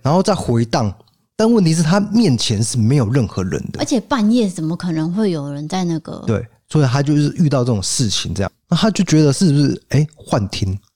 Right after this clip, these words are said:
Speaker 1: 有可能，因为你知道吗？两点到四点很累。
Speaker 2: 对。
Speaker 1: 啊，就是会不会是我，我在做梦这样？
Speaker 2: 嗯。
Speaker 1: 那他就觉得怪怪的。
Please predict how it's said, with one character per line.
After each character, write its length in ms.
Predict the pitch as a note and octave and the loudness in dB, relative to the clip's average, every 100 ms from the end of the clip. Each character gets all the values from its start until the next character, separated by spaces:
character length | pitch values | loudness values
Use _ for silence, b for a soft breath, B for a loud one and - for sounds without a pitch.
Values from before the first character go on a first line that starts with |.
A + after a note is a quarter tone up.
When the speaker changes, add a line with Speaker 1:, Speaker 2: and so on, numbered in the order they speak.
| _ - | _ -4
Speaker 1:
有 100 | A2 | -4
可 160 | - G2+ | -2 -2
能， 220 | F2+ B2+ _ - | -4 -10 _ 2
因 120 | E3 | 4
为 140 | E3+ | 4
你 180 | C#3 A2 | 4 2
知 120 | G#2 | 2
道 100 | C3+ | 0
吗？ 140 | G#2+ G#2 | 0 0
两 200 | B2 D#3 | 0 2
点 140 | A#2+ | 2
到 100 | C#3+ | 2
四 200 | C#3+ C3+ | 2 0
点 120 | G#2+ | 0
很 300 | D#2 F#2+ F#2 | 0 2 2
累。 280 | B2+ A#2 F2+ | 2 2 -2
Speaker 2:
对。 180 | D3 F3+ E3+ - - | -8 -10 -10 -16 -6
Speaker 1:
啊， 100 | C#3 | 0
就 140 | D3 | 2
是 260 | C#3 C#3 B2 | 2 2 0
会 240 | - E3 | -2 0
不 100 | C3 | 2
会 120 | C3 B2 | 2 2
是 100 | C3+ | 2
我， 240 | A2 A2 - | 0 -2 -2
我 120 | G#2+ | 0
在 120 | A#2+ | 0
做 320 | - E3 A#2+ | 0 2 2
梦 260 | A#2+ C#3+ G2 | 2 2 2
这 80 | G#2 | 0
样？ 160 | F3+ | -2
Speaker 2:
嗯。 240 | F3 E3 E3 B B - | -4 -8 -10 B B -6
Speaker 1:
那 220 | F#3 C#3 | -2 0
他 140 | A#2 C#3+ | 2 2
就 120 | D3 | 2
觉 200 | B2+ A#2+ | 2 0
得 100 | A#2 | 0
怪 180 | - A2+ | 0 -2
怪 260 | - C3 | 0 -2
的。 100 | F2 | -2